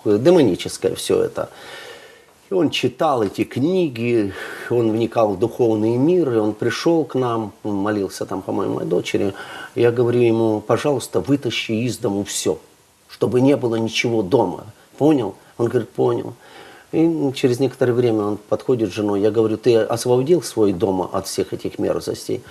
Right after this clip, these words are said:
А жена говорит: «Да, он все сделал, он все в гараж вынес из дому». То есть, а я спрашиваю: «Почему?» Так, говорит, «Очень дорогие вещи, понимаете, за большие деньги покупал».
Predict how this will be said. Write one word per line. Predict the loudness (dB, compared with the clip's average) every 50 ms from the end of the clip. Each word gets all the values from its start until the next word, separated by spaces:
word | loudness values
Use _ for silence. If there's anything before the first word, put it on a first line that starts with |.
| -20 -20 -20 -20 -20 -20 -18 -8 -4
А | -4
жена | -2 0 2 0 2
говорит: | 4 4 4 4 4 4
«Да, | 4 2 2 2 0 -2 -4 -4 -4
он | -2 0 0 0
все | -2 -4 0 2 2 2
сделал, | 2 4 2 2 4 4 2 2
он | 2 0 0 -2
все | -4 2 4 4 4
в | 4 0 -4 -8 -6 -4 0 0 0 0 2
гараж | 2 2 2 2 -2 -4 -8 -8
вынес | -8 -10 -10 -10 -14 -16 -16 -18 -18 -20 -20 -20 _ _ -20 -20 -20 -20 -20 -20 -12 -2
из | -2 -2 0 0
дому». | -4 -6 -4 -4 -6 -8 -10 -10 -14 -14 -12 -12 -12 -14 -14 -4
То | 2 2
есть, | 4 4 2 -2 -6 0
а | 2 4
я | 4 4
спрашиваю: | 2 2 0 0 0 2 0 0 0 2
«Почему?» | 0 0 0 2 2 2 2 2 0
Так, | -2 -2 0
говорит, | 2 0 0 0 0 0
«Очень | -2 0 0 -2 0 2
дорогие | 2 2 2 2 2 2 2 2 2
вещи, | 2 0 -2 -2 -4 -6 -4
понимаете, | -4 -2 -2 0 -2 -2 -4 -4 -4 -6 -4
за | -2 -4
большие | -2 0 -2 -2 -2 0 0 0 0
деньги | 0 -2 -2 -2 -2 -4 -6
покупал». | -6 -6 -6 -4 -2 -4 -2 0 2 2 2 2 0